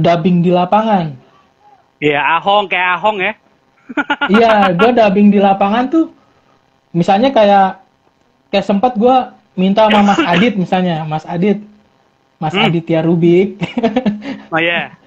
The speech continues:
Speaker 1: Gua kadang-kadang minta sama Mas Adit tuh, "Mas Adit, gua minta gambar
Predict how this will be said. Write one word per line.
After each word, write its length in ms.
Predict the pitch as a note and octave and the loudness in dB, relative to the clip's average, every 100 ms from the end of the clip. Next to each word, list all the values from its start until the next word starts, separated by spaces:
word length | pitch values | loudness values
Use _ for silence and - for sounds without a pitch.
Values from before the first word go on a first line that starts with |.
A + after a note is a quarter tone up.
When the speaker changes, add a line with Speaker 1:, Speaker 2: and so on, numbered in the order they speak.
| F#3+ - G#3 G#3 - F3 | -20 -6 -2 -2 -6 -10
Speaker 1:
Gua 160 | F3+ G3+ | -4 0
kadang-kadang 380 | G#3 G3 A3+ A#3+ | 2 4 2 0
minta 240 | A3+ A3 | 0 0
sama 220 | G#3+ G3+ | 2 0
Mas 60 | - | 0
Adit 240 | F#3 G3 G#3 | -4 -4 -2
tuh, 240 | A3 E3 - _ _ _ _ _ E3 | -4 -4 -10 _ _ _ _ _ -6
"Mas 120 | E3 | -2
Adit, 240 | G3 A#3 | 0 0
gua 140 | F#3 G#3+ | 2 4
minta 240 | G3 F#3 | 4 2
gambar 680 | F3 D#3+ E3 E3+ E3 E3 | 2 2 2 2 2 0